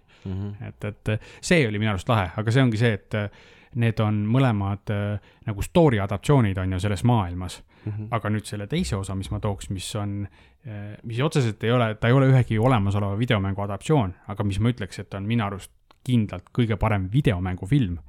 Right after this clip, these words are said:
Speaker 2: ehk siis film, kus valitseb videomängu loogika, on,
Speaker 1: Ah, ma tean, tohi ma pakun?
Speaker 2: Noh.
Speaker 1: Free Guy.
Speaker 2: Tead, ma unustasin ära selle filmi.
Speaker 1: Oo!
Speaker 2: <laughs> Aga, äh, nüüd, kui sa seda
Speaker 1: No
Speaker 2: ütled,
Speaker 1: nii, ma olen
Speaker 2: siis
Speaker 1: põnev,
Speaker 2: tegelikult
Speaker 1: mis see
Speaker 2: need,
Speaker 1: päriselt
Speaker 2: need
Speaker 1: on.
Speaker 2: kaks asja läksid praegu minu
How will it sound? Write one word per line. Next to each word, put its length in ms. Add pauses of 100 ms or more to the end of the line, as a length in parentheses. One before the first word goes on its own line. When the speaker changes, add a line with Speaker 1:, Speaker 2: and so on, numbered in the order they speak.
Speaker 2:
ehk 140
siis 200
film, 440 (300)
kus 180
valitseb 440
videomängu 500
loogika, 600 (180)
on, 300
Speaker 1:
Ah, 200
ma 80
tean, 240
tohi 160
ma 120
pakun? 300 (220)
Speaker 2:
Noh. 260 (500)
Speaker 1:
Free 240
Guy. 240 (1600)
Speaker 2:
Tead, 240
ma 140
unustasin 260
ära 160
selle 200
filmi. 280
Speaker 1:
Oo! 380 (140)
Speaker 2:
<laughs> 260
Aga, 240 (420)
äh, 300 (100)
nüüd, 320
kui 80
sa 140
seda 100
Speaker 1:
No 80
Speaker 2:
ütled, 160
Speaker 1:
nii, 80
ma 140
olen 100
Speaker 2:
siis 140
Speaker 1:
põnev, 100
Speaker 2:
tegelikult 380
Speaker 1:
mis 20
see 80
Speaker 2:
need, 80
Speaker 1:
päriselt 140
Speaker 2:
need 100
Speaker 1:
on. 80
Speaker 2:
kaks 220
asja 240
läksid 260
praegu 220
minu 100